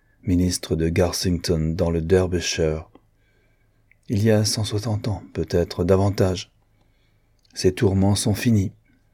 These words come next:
ajouta mister Hale se parlant à lui-même. Il commença d'un ton ferme la lecture des lignes suivantes.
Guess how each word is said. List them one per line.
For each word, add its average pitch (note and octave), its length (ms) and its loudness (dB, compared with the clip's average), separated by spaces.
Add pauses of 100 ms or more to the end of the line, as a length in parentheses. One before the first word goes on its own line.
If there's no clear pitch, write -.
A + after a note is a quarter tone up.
(500)
ajouta D#2 480 -4
mister D#2+ 300 -4
Hale D#2 220 -4
se - 140 -8
parlant D#2+ 340 -4
à E2 140 -2
lui-même. D#2+ 440 -2 (1400)
Il G2 200 0
commença F2+ 560 0
d'un F2 140 -2
ton F2 180 -6
ferme E2+ 440 -4 (420)
la E2 100 0
lecture F#2 420 2
des F2 140 2
lignes D#2 320 0
suivantes. D2+ 580 -6